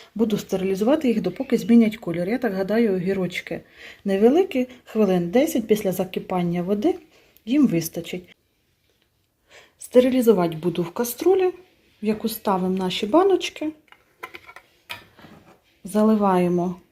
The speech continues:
водою. У мене каструля зручна, якраз в неї стає чотири баночки. Так,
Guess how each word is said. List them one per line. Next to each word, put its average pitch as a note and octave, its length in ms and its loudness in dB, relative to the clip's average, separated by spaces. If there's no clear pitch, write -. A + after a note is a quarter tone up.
водою. A#3+ 400 2
У G#3 40 0
мене G3+ 180 0
каструля F#3+ 480 2
зручна, C#4+ 460 -2
якраз G3+ 380 -4
в F#3+ 40 -4
неї F3 220 -2
стає F#3 420 -2
чотири F#3 500 0
баночки. E4 720 4
Так, F3+ 140 -2